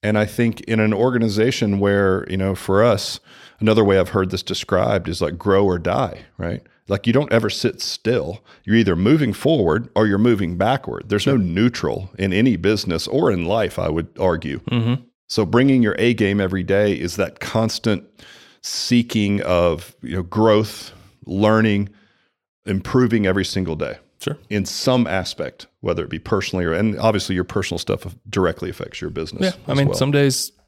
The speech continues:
Speaker 2: let's get it. I remember it's gonna have a bad day. On those days you come in, so you gotta fake it till you make it, right?
Speaker 1: It, but
Speaker 2: Just
Speaker 1: yeah, great point, especially when you're coaching. I know that when I was on the floor working with clients, so we're talking about the lens of personal training,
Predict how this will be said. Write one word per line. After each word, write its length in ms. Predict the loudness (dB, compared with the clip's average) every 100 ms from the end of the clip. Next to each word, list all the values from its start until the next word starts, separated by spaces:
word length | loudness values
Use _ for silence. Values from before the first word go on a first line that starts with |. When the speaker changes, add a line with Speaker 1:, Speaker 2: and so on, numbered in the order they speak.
| _ _
Speaker 2:
let's 180 | -12 -4
get 160 | -4
it. 40 | -2
I 100 | -2
remember 200 | -2 -2
it's 100 | -2
gonna 120 | 0
have 60 | 0
a 40 |
bad 260 | 0 0 0
day. 280 | 0 0 -2 -10
On 100 | -6
those 180 | -2 -2
days 220 | 0 -2
you 60 | -2
come 180 | -4 -2
in, 120 | -4
so 140 | -4
you 60 | -10 -12 -6
gotta 160 | -6
fake 240 | -4 -4 -2
it 80 |
till 100 | -2
you 60 | 0
make 160 | 0 -2
it, 80 |
right? 200 | -4 -8 -10 -14 -10
Speaker 1:
It, 140 | -8
but 140 | 0 0
Speaker 2:
Just 160 | 2
Speaker 1:
yeah, 220 | 0 0 -4 -10
great 280 | 0 0 2
point, 260 | 2 2 0
especially 380 | 0 2 2 2
when 100 | 2
you're 100 | 2
coaching. 380 | 2 0 2 2
I 80 | 2
know 180 | 2
that 120 | 2 2
when 120 | 2
I 100 | 4
was 280 | 2 0 -6 -16 -20 -20 _
on 160 | 2 4
the 80 | 2
floor 320 | 2 4 4
working 260 | 2 0 -2
with 140 | -2
clients, 440 | -2 -2 0 -4 -8
so 180 | -10
we're 40 | -6
talking 240 | -4 -2
about 160 | -2 -2
the 80 | -2
lens 300 | 0 -2 -4
of 140 | -6
personal 340 | -4 -4 -4 -4
training, 400 | -2 0 0